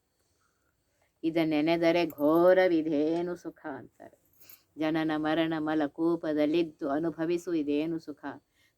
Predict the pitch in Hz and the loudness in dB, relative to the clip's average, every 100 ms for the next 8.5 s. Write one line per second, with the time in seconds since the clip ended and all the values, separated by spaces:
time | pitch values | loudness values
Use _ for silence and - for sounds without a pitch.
0 | - 160 175 175 165 170 170 170 175 170 | -6 -4 0 -2 0 4 4 4 0 -2
1 | 160 160 175 160 151 156 170 175 170 147 | -2 -2 0 -2 -2 -4 -4 -4 -4 -4
2 | - 139 151 156 156 151 143 156 156 156 | -4 -8 -6 -6 -4 -4 -6 -6 -6 -6
3 | 143 131 139 147 156 143 - 131 107 _ | -6 -6 -6 -6 -8 -14 -20 -20 -20 _
4 | _ _ _ _ - 151 165 165 156 160 | _ _ _ _ -6 -2 0 -2 -2 -4
5 | - 165 156 143 139 151 160 143 _ 165 | -2 -2 -2 -6 -6 -4 -4 -6 _ -8
6 | 170 175 151 147 160 170 147 156 165 165 | -6 -2 -2 -2 -4 -4 -2 -2 -2 -4
7 | 156 156 143 151 - 156 151 151 143 139 | -4 -4 -4 -6 -4 -4 -4 -4 -4 -4
8 | 147 156 147 - | -6 -8 -12 -16